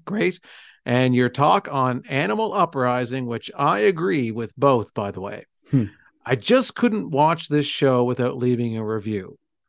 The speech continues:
Speaker 1: Thank you for keeping Canada weird, and keep going, please. I have a little story if you want to talk about it on the show. Wink, wink."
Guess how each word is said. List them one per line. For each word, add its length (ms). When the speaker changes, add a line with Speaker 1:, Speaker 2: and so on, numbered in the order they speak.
Speaker 1:
Thank 280
you 60
for 120
keeping 340
Canada 400
weird, 440
and 200
keep 220
going, 320
please. 480
I 120
have 280
a 40
little 220
story 500
if 100
you 100
want 240
to 60
talk 340
about 220
it 60
on 140
the 80
show. 380
Wink, 380
wink." 380